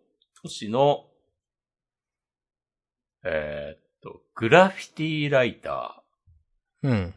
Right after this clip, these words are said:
Speaker 2: うん。
Speaker 1: 凄腕のグラフィティライターなんです。なんか、このチームみたいのがあって、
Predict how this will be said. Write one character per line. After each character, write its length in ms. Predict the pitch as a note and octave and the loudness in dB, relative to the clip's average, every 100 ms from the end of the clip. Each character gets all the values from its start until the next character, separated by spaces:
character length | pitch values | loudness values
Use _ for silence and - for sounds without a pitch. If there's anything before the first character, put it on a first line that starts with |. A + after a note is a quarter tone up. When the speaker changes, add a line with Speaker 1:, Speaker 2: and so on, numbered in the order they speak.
| - G2+ | -12 -8
Speaker 2:
う 80 | |
ん。 60 | F#2 | -6
Speaker 1:
凄 440 | E2 A#2+ C3+ D#3 | -6 -2 0 2
腕 240 | D3 C#3 C3+ | 2 2 2
の 160 | B2+ | 0
グ 100 | A2 | 0
ラ 120 | A2 A2 | 0 -2
フ 80 | |
ィ 60 | - | -6
テ 60 | F#2+ | -8
ィ 40 | |
ラ 80 | F2 | -8
イ 60 | E2+ | -8
タ 100 | - | -16
ー 20 | |
な 60 | |
ん 20 | _ | _
で 40 | |
す。 100 | _ _ | _ _
な 80 | C3 | -18
ん 40 | |
か、 200 | - - _ _ _ _ _ _ _ _ _ _ _ - | -16 -16 _ _ _ _ _ _ _ _ _ _ _ -20
こ 80 | |
の 160 | E2+ F2+ - | -16 -16 -12
チ 160 | - C#3 | -6 -2
ー 140 | C3 | -2
ム 100 | F#2+ | -4
み 100 | F2 | -4
た 80 | F#2 | -4
い 60 | |
の 100 | E2+ | -4
が 120 | F2 G#2+ | -4 -6
あ 40 | |
っ 80 | - _ | -8 _
て、 360 | C#3+ A#2 - | -6 -6 -8